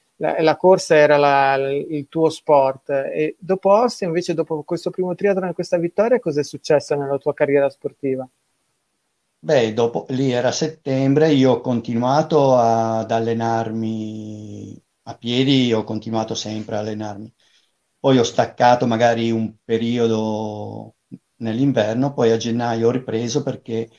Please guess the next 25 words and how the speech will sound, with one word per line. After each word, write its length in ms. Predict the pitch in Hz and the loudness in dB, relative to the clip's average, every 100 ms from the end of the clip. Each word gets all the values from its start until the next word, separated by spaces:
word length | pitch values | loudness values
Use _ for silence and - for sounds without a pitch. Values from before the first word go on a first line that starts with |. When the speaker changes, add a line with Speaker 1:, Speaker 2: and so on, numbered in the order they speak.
| _ _ _ _ _ | _ _ _ _ _
Speaker 2:
e 140 | 127 | -12
ho 100 | 104 | -8
detto, 920 | 113 110 - 110 107 117 - - - - | -6 -6 -6 -6 -4 -8 -10 -14 -16 -16
riorganizzeranno 1500 | 110 123 123 113 117 117 113 123 123 110 110 123 131 127 113 | -8 -4 -2 -2 -2 -2 -2 0 0 0 -2 -2 0 2 0
le 140 | 110 | -4
gare 520 | 101 107 123 117 110 107 | -6 -4 -4 -2 -4 -6
nell'ottantacinque, 1160 | 107 107 101 113 104 104 - 123 127 113 110 | -8 -8 -10 -12 -12 -12 -10 -4 -4 -4 -8
infatti 360 | 104 - 120 110 | -12 -10 -12 -10
così 240 | 113 113 | -12 -10
è 20 | 123 | -10
stato. 500 | - 104 107 120 117 | -8 -10 -10 -8 -6
La 100 | 117 | -6
prima 320 | - 120 120 | -8 -8 -6
gara 380 | 117 117 113 117 | -4 -4 -4 -6
del, 240 | 113 113 110 113 113 113 113 | -8 -10 -8 -10 -10 -12 -12
l'ottantacinque 800 | 113 117 - 120 135 - 120 120 123 | -10 -10 -10 -8 -4 -4 -6 -6 -6
l'hanno 240 | 117 110 | -6 -6
fatta 640 | - 113 113 - 113 110 104 _ - | -8 -10 -10 -10 -8 -8 -12 _ -6
a 180 | 113 110 | -2 0
Os-, 260 | 110 107 - | -2 -4 -6
ehm, 640 | 139 123 117 117 113 113 - | -4 0 0 0 0 -4 -4
a 140 | 117 | -4
Ciglia, 560 | - 117 110 113 110 107 _ _ _ _ _ _ _ _ | -4 -4 -4 -6 -6 -8 _ _ _ _ _ _ _ _
lì 180 | - 110 | -10 -4
Speaker 1:
Ok. 240 | 117 110 | 0 0